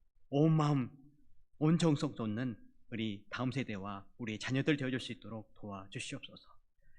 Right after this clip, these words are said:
하나님, 저희들 하나님 은혜 가운데 큰 은혜 받았습니다.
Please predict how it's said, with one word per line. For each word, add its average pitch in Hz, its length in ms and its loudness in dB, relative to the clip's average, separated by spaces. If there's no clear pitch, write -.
하나님, 151 560 4
저희들 139 640 0
하나님 185 380 4
은혜 175 160 6
가운데 139 340 2
큰 180 300 -4
은혜 165 160 4
받았습니다. 107 800 -8